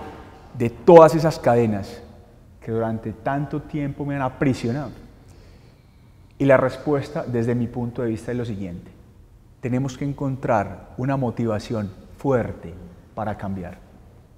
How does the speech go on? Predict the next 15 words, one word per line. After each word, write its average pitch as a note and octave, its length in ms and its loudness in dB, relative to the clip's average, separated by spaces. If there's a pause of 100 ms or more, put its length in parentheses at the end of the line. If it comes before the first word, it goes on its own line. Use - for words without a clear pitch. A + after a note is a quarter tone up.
(120)
Y C3 60 -12
qué C3+ 140 -6
mejor C#3 300 -2
que C#3+ 100 -8
poner B2+ 300 -4
ejemplo C3 420 -4 (300)
del A#2+ 160 -4
día B2+ 140 -4
a C3+ 40 -4
día. C#3+ 200 -4 (1700)
Una F#3 220 6
niña, F#3 180 2
por F3 160 -4
ejemplo, C#3 380 -4 (1400)
visita C#3+ 800 -2